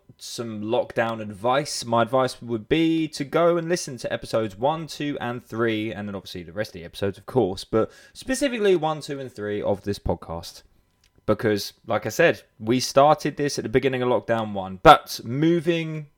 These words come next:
on. The thing I wanted to talk about in episode thirty-three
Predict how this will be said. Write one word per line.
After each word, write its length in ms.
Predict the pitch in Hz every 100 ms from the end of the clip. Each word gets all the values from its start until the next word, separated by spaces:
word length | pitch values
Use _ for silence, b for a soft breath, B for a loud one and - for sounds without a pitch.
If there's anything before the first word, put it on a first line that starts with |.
| _ _ _ -
on. 320 | 107 92 92 _ _ _ b b b b b b b
The 100 | 151
thing 200 | 202 214
I 60 | 202
wanted 360 | 196 175 160
to 100 | 139
talk 240 | - 147 -
about 340 | 123 120 -
in 80 | 117
episode 400 | 113 127 120 107
thirty-three 760 | 117 107 - 98 107 98 92